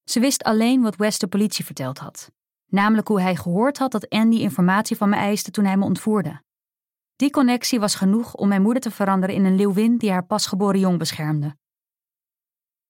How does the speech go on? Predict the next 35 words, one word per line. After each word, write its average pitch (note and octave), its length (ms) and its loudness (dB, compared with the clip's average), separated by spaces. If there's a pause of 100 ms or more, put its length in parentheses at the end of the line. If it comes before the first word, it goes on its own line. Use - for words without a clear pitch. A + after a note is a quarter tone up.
(140)
Tot E4 200 -4
op G#3 80 -4
dat B3+ 160 0
moment A3+ 460 2
wist B3 260 -2
ze - 80 -2
alleen A3 300 2
dat F#3+ 120 -4
Wes A3+ 240 -2
en G#3 160 0
oom G#3 220 2
medische G#3+ 380 0
laboratoria G3 640 0
opgericht D3+ 420 -6
had. - 280 -12 (500)
Ze - 160 -4
wist A3 160 0
niet B3 360 2
dat G3+ 220 -2
Wes C#4+ 240 0
ze E3+ 80 -4
tegenwoordig D#3+ 580 -4
runde D#3+ 380 0 (360)
of B3+ 140 -2
dat C4+ 180 0
ze A#3 120 2
werkte A#3 360 0
aan G3+ 120 2
een G#3 100 0
experimentele A3 840 0
medische G3+ 460 2
doorbraak E3+ 480 0
met F3 160 -4
serums A3+ 480 0
afkomstig A3+ 640 -2